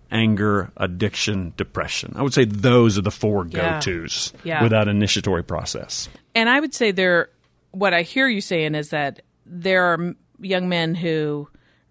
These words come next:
Speaker 2: really wanna be full and have an abundant life in an engaging way with women and men, but this is part of what the experience has been in their world. It's not like we are,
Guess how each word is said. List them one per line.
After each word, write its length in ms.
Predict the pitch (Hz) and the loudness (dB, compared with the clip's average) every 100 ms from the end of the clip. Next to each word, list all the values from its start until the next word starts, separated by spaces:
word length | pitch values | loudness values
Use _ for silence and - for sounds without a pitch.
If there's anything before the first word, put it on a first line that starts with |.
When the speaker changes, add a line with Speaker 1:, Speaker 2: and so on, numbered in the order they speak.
| _ | _
Speaker 2:
really 500 | 208 254 277 277 233 | -10 -4 0 4 4
wanna 260 | 185 190 190 | 2 0 0
be 540 | 170 170 160 147 147 165 _ _ _ _ _ | 2 0 0 -4 -8 -12 _ _ _ _ _
full 880 | - - - 233 208 185 165 143 147 - | -20 -6 2 4 6 4 2 0 -4 -6
and 280 | 165 156 | -6 -4
have 200 | 165 185 | -4 -2
an 80 | 190 | -2
abundant 420 | 180 175 165 117 | -2 -2 -2 -4
life 460 | 160 156 156 147 - _ _ _ _ - | -4 -2 -2 -4 -12 _ _ _ _ -6
in 140 | 202 | -2
an 100 | 185 | 0
engaging 560 | 175 165 185 196 196 185 | -2 0 0 0 0 2
way 160 | 180 | 2
with 200 | 170 165 | 2 0
women 300 | 175 180 170 | 0 0 0
and 160 | 165 165 | 0 -2
men, 520 | 165 156 147 147 160 _ _ _ _ _ _ _ _ _ - | -2 -2 -4 -6 -8 _ _ _ _ _ _ _ _ _ -14
but 260 | 160 180 160 | -2 -2 -2
this 180 | 190 220 | -6 -6
is 120 | 196 | -10
part 340 | - 180 175 | -4 -2 0
of 120 | 175 | 0
what 220 | 165 143 - | 0 -4 -4
the 100 | 151 | -8
experience 520 | 147 - 160 147 143 | -8 -10 -8 -6 -10
has 120 | 147 | -10
been 180 | 156 147 | -8 -6
in 100 | 139 | -8
their 140 | 127 | -10
world. 440 | 117 78 - - - - - | -14 -14 -16 -18 -20 -16 -10
It's 180 | 170 | -4
not 320 | 202 214 233 190 | 0 2 2 2
like 360 | 175 160 151 _ _ _ _ _ _ _ _ _ _ - | 2 0 -4 _ _ _ _ _ _ _ _ _ _ -10
we 360 | 185 196 196 | -4 -2 0
are, 720 | - 175 170 165 165 160 156 | -2 0 2 4 4 2 -2